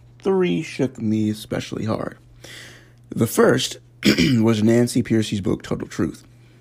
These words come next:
Liberating Christianity from Its Cultural Captivity.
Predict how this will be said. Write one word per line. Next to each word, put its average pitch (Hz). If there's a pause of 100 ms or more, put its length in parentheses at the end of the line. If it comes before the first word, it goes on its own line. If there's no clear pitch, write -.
(140)
Liberating 107
Christianity 107
from 104
Its -
Cultural -
Captivity. -